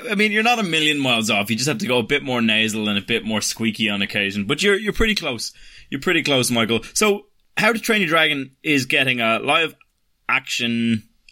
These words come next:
adaptation, which I'm fairly certain nobody asked for. I'm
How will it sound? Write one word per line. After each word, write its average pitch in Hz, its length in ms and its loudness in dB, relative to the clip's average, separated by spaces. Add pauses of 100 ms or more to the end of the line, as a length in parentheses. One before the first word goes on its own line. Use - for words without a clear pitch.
adaptation, 110 600 -2
which 185 180 0
I'm 247 160 0
fairly 330 400 0
certain 185 380 -2
nobody 151 340 2
asked 107 300 -2
for. - 240 -10 (960)
I'm 151 360 -2